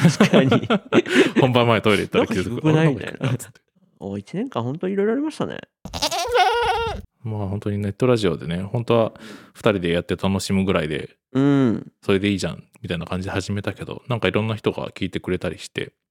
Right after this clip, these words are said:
Speaker 1: そうっすね。
Speaker 2: うん。配信に出演とかね、取材で
Speaker 1: うん。
Speaker 2: 呼んでくれたりして。
Speaker 1: そう、確かに確かに。
Speaker 2: うんうんうん。
Speaker 1: しかもなんか割と出てくださいって言ったら断られないっすよね。
Speaker 2: ああ、うちの、うちにゲストで来てって、ああ、そうだね、そうだね。うん、あ、来てもらったり、僕らが行ったりした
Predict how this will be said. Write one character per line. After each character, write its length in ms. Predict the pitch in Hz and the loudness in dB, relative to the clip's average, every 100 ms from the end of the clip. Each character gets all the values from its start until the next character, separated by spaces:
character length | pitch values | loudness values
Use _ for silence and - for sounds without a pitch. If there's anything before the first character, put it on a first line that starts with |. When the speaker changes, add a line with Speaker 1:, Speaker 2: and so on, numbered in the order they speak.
| - _ | -20 _
Speaker 1:
そ 160 | - 175 | -2 0
う 20 | |
っ 20 | |
す 160 | 143 107 | 0 0
ね。 80 | 107 | 2
Speaker 2:
う 220 | 117 117 | 4 4
ん。 340 | 98 87 101 120 _ | 2 0 -4 -14 _
配 200 | - 95 | -6 -4
信 160 | - 95 | -2 0
に 80 | 92 90 | 0 -2
出 220 | - - | -6 -2
演 440 | 101 95 98 95 - _ | 0 0 -2 -8 -14 _
と 80 | - | -6
か 100 | 73 | -4
ね、 100 | 90 | -4
取 160 | - 98 | -2 0
材 200 | 90 90 | 0 0
で 260 | 87 - _ 120 | -4 -6 _ -2
Speaker 1:
う 60 | |
ん。 380 | 117 117 98 - - | 2 2 0 -4 0
Speaker 2:
呼 120 | 92 | 0
ん 20 | |
で 80 | 92 | 2
く 100 | 92 | 0
れ 100 | 90 | 0
た 120 | 95 | -2
り 120 | 82 | -4
し 100 | - | -12
て。 240 | - 64 - - _ _ - | -10 -12 -12 -20 _ _ -2
Speaker 1:
そ 140 | 127 | 0
う、 100 | 107 | 0
確 180 | - 131 | -4 -6
か 60 | 104 | -6
に 60 | |
確 200 | 95 107 | -6 -10
か 60 | - | -4
に。 40 | 92 | -4
Speaker 2:
う 40 | |
ん 20 | |
う 40 | 87 | -2
ん 20 | 95 | -4
う 20 | |
ん。 340 | 85 90 98 _ _ _ _ _ _ | -6 -10 -12 _ _ _ _ _ _
Speaker 1:
し 40 | |
か 80 | 180 | -4
も 20 | |
な 80 | 190 | -2
ん 20 | |
か 80 | 143 | 0
割 220 | 143 226 | 2 0
と 240 | 233 226 208 | 4 4 4
出 100 | 220 | 0
て 100 | 220 | 0
く 60 | 135 | 2
だ 80 | 117 | 2
さ 80 | |
い 40 | 113 | 0
っ 20 | |
て 60 | - | -2
言 100 | 101 | -6
っ 20 | |
た 80 | - | -6
ら 80 | - | -8
断 340 | - 117 120 | -2 2 4
ら 120 | 120 | 4
れ 80 | 120 | 2
な 80 | 101 | -2
い 40 | |
っ 20 | - | -8
す 100 | - | -14
よ 80 | |
ね。 220 | 76 82 - _ _ _ _ - | -14 -16 -18 _ _ _ _ -2
Speaker 2:
あ 180 | 127 | 2
あ、 60 | 104 | 4
う 80 | 104 | 2
ち 120 | 131 | 2
の、 120 | 127 | 0
う 80 | 113 | 0
ち 140 | - | 2
に 80 | 127 | 2
ゲ 100 | 123 | 4
ス 100 | 123 | 2
ト 120 | 85 | -2
で 100 | 85 | -6
来 220 | 80 - 117 | -10 -12 -2
て 160 | 87 | -2
っ 40 | 95 | -2
て、 240 | _ - | _ -4
あ 100 | 90 | -4
あ、 40 | 90 | -2
そ 100 | 95 | -4
う 40 | |
だ 120 | - | -2
ね、 100 | 113 120 | -6 0
そ 120 | 107 | 0
う 20 | |
だ 100 | 82 | 0
ね。 60 | 87 | -2
う 40 | 123 | 0
ん、 140 | 90 | 0
あ、 60 | 92 | 0
来 100 | - | -2
て 80 | |
も 120 | 113 95 | 0 0
ら 60 | |
っ 80 | 90 | 0
た 100 | 151 | 0
り、 100 | 107 | 2
僕 180 | 87 101 | 2 0
ら 80 | 90 | 0
が 220 | - - | -2 -6
行 140 | 110 | -10
っ 20 | - | -2
た 100 | 90 | -4
り 80 | |
し 80 | - | -2
た 100 | - | -6